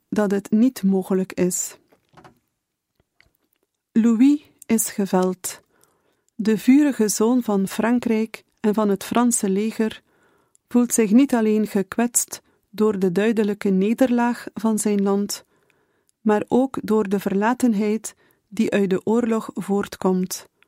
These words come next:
Een gedeelte van de streek is herschapen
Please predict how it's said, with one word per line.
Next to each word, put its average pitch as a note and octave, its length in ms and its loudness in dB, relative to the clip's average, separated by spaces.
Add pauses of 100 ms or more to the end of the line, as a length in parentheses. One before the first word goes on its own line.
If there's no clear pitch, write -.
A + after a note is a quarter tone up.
(1000)
Een G#3 200 0
gedeelte A#3 540 0
van B3 180 2
de B3 100 0
streek - 580 -6 (280)
is G#3 200 -2
herschapen A3 960 -2